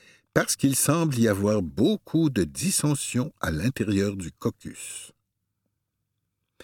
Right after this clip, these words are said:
Les contre-pouvoirs sont mis à mal, très affaiblis, confirme Charles-Philippe David. L'opposition démocrate est vraiment dans un sale état,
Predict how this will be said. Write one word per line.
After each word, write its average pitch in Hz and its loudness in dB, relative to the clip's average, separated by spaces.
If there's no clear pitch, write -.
Les 143 4
contre-pouvoirs 156 2
sont 95 2
mis 107 4
à 95 4
mal, 76 0
très 147 4
affaiblis, 92 0
confirme 104 2
Charles-Philippe 98 2
David. - -4
L'opposition 156 4
démocrate 113 2
est 147 4
vraiment 160 4
dans 98 2
un 98 4
sale 120 2
état, 85 0